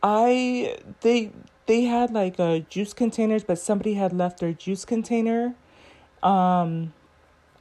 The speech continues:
and I had seen them earlier, and they were just kinda, like, mad dogging me type of thing, and I'm like, "What the heck?" I'm just sitting there. So I had moved to another location, and on their way out, um,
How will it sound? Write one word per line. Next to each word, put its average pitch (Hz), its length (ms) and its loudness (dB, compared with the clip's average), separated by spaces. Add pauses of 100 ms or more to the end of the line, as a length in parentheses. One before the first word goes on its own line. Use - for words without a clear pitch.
(160)
and 220 180 4
I 262 80 8
had 370 220 0
seen 294 220 0
them 240 180 2
earlier, 233 320 4
and 202 120 0
they 226 80 2
were 330 120 0
just 285 180 -4
kinda, 220 180 2
like, 170 280 0
mad 180 240 2
dogging 220 360 4
me 220 120 0
type 220 140 -4
of 208 140 -2
thing, 214 220 0
and 190 80 2
I'm 196 140 0
like, 175 240 -2
"What 247 140 -4
the 294 80 2
heck?" 254 280 2 (440)
I'm 240 240 0
just 262 280 -4
sitting 233 280 0
there. 175 320 0 (240)
So 233 300 6
I 262 120 2
had 311 180 -2
moved 240 240 2
to 247 60 0
another 208 300 0
location, 190 920 0 (420)
and 226 340 4
on 226 280 2
their 220 180 2
way 208 420 2
out, 247 480 2 (500)
um, 98 680 0